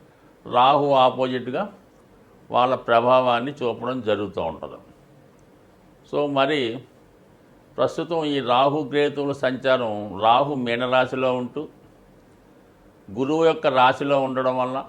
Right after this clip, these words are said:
అలాగే ఎటువంటి గ్రహాలతో కూడా కలయిక లేదు రాహుకి. కేవలం తను ఒక్కడే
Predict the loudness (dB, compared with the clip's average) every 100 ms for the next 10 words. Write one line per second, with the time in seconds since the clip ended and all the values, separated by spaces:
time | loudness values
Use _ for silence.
0 | -16 -20 -20 _ _ -20 _ _ _ _
1 | -8 -4 -2 -2 -2 -2 0 0 0 -2
2 | -6 0 4 4 2 2 0 2 2 0
3 | 2 2 2 0 0 -2 0 2 2 0
4 | -6 -12 -16 -18 _ _ _ -2 2 2
5 | 0 -2 0 0 0 -8 -14 _ _ _
6 | _ _ -6 -4 -2 -2 0